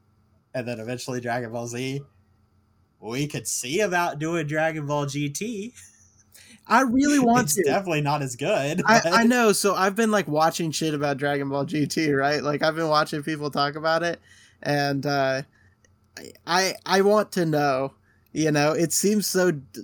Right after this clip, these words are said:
Speaker 2: different. It seems like such a departure from
Speaker 1: Did you not watch Dragon Ball G T with me when it was just, like, coming on Cartoon Network <laughs> after school?
Speaker 2: I think I may have, but that was, like,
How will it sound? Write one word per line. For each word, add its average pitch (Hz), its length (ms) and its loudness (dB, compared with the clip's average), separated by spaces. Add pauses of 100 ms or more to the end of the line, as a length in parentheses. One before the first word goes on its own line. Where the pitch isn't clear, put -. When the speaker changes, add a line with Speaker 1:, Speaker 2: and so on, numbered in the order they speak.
(140)
Speaker 2:
different. 143 560 -2
It 151 140 -4
seems 175 240 0
like 170 180 0
such 160 240 -2
a 156 40 -4
departure 135 760 -4 (480)
from 135 420 -4
Speaker 1:
Did 175 160 -2
you 226 120 -6
not 311 260 -4
watch 160 460 -2
Dragon 160 320 -4
Ball 151 240 0
G 135 240 -6
T 139 280 -6
with 151 240 -8
me 160 380 -8 (320)
when 131 560 -8 (960)
it 131 140 -6
was 139 220 -2
just, 131 260 -6
like, 127 140 -4
coming 123 360 -10
on 123 160 -6
Cartoon 120 460 -10
Network 139 360 -6
<laughs> - 0 -
after 135 300 -4
school? 131 480 -10 (340)
Speaker 2:
I 185 120 2
think 262 300 0
I 247 100 4
may 185 240 2
have, 233 420 0
but 175 160 -2
that 175 220 2
was, 196 200 0
like, 185 400 -2